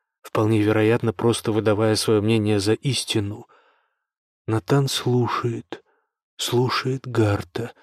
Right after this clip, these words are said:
и смотрит на дорогу. В такие ночи кажется, что за пределом освещенного фарами пространства — дорога уходит в бесконечность, никуда не приводя, кроме как к самой себе.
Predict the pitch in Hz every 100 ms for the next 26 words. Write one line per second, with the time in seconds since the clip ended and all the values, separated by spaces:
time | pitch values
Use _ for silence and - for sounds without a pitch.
0 | _ _ 113 - 120 120 123 113 120 107
1 | 117 110 101 95 92 117 _ _ _ _
2 | _ _ _ - - - 117 113 113 120
3 | - - 120 107 - - - 101 107 113
4 | 104 113 110 107 - - 113 - 123 113
5 | 107 107 101 - 110 104 101 - 98 -
6 | - 123 127 - - 120 - - - _
7 | _ _ - 107 120 110 127 120 - 127
8 | 117 107 104 117 - - 117 110 120 113
9 | - - - - - - _ _ _ _
10 | _ 117 107 117 117 110 107 110 104 107
11 | 101 110 120 - - - _ - 113 107
12 | 104 113 - - - 117 110 110 107 -
13 | 117 107 104 104